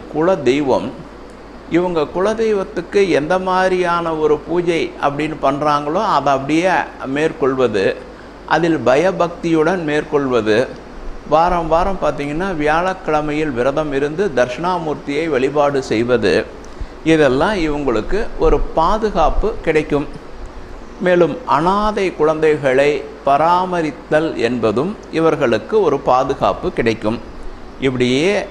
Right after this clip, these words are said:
செஞ்சுக்கிட்டே வரணும். இப்ப பார்த்தீங்கன்னா, "கொஞ்ச நாளைக்கு செஞ்சுட்டு விட்டுடலாமா?" அப்படின்னா முடியாது. ஒரு நல்ல செல்ஃபோனாக வாங்கிட்டா கூட தினசரி சார்ஜ் போடுறோம் இல்லையா?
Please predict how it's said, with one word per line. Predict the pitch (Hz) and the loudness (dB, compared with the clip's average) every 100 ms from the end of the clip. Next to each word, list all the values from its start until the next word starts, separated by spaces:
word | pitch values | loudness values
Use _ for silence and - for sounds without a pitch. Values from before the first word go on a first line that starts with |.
| - | -8
செஞ்சுக்கிட்டே | 135 117 143 160 220 | -4 -2 -2 0 0
வரணும். | 226 185 196 190 160 - - - - - | 2 0 2 0 -2 -6 -16 -16 -10 -4
இப்ப | 117 131 | -2 0
பார்த்தீங்கன்னா, | 127 139 143 156 127 123 - - - - - - - - - - - - - - - | -2 -2 0 0 0 -2 -8 -20 -20 -20 -20 -18 -18 -18 -18 -18 -18 -18 -18 -20 -10
"கொஞ்ச | 147 147 | -6 -4
நாளைக்கு | 151 156 160 151 147 | -2 0 -2 -4 -4
செஞ்சுட்டு | 147 147 | -4 -2
விட்டுடலாமா?" | 135 147 143 139 139 143 139 110 - - | 0 0 2 0 2 0 0 -2 -6 -2
அப்படின்னா | 120 123 135 175 185 | 0 0 -2 -4 -4
முடியாது. | 156 156 156 131 107 - - | -2 0 2 0 -2 -6 -4
ஒரு | 107 | -2
நல்ல | 104 120 165 170 | 0 0 0 -2
செல்ஃபோனாக | 151 151 165 160 160 | -4 -2 -2 -2 -2
வாங்கிட்டா | 151 151 147 143 | -2 -2 -2 -2
கூட | 160 156 107 - - - 104 | 0 0 -2 -6 -14 -12 -4
தினசரி | 139 170 - 165 170 | -2 -2 0 0 0
சார்ஜ் | - 151 151 147 | 0 0 0 -2
போடுறோம் | 127 117 113 104 | 0 0 0 -2
இல்லையா? | 95 87 101 | -2 0 0